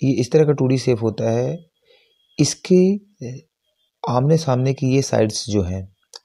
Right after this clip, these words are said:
और ये साइड्स, ये आपस में इक्वल होती हैं। यदि ये सेवन सेंटीमीटर दिया है, तो ये भी सेवन सेंटीमीटर होगी। यदि ये फ़ाइव सेंटीमीटर है, तो ये भी फ़ाइव सेंटीमीटर होगी।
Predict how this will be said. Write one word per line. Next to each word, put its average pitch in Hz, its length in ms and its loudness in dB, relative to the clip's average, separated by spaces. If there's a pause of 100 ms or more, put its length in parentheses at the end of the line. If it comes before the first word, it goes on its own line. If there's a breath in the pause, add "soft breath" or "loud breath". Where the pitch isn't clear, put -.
और 117 120 4
ये 113 180 2
साइड्स, 92 520 -8 (400 soft breath)
ये 143 160 2
आपस 120 400 -4
में 156 320 -4
इक्वल 120 340 0
होती 95 360 -2
हैं। 90 140 -8 (1000 loud breath)
यदि 139 140 4
ये 160 60 6
सेवन 139 320 4
सेंटीमीटर 139 540 0
दिया 135 240 2
है, 135 140 -2
तो 139 120 -4
ये 110 120 4
भी 110 100 2
सेवन 127 240 0
सेंटीमीटर 135 520 0
होगी। 135 320 -2 (180)
यदि 123 160 2
ये 139 60 2
फ़ाइव 131 220 2
सेंटीमीटर 127 540 -2
है, 131 160 0
तो - 380 -10
ये 117 120 4
भी 151 220 4 (440 soft breath)
फ़ाइव 123 200 2
सेंटीमीटर 101 580 -2
होगी। 92 300 -4